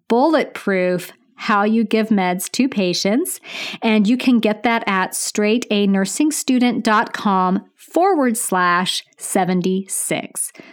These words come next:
So again, that's at straight A nursing student dot com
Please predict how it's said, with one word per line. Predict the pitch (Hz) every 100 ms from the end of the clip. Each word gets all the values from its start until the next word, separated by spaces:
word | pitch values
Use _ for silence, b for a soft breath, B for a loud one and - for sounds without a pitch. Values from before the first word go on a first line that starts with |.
| B
So | - 202
again, | - 202 240 240 240
that's | 208 180 -
at | 175 165
straight | - - 220 226 269
A | - 208 196
nursing | 196 208 285 262
student | - 202 190 190 -
dot | 196 196 247
com | - 208 180 175 175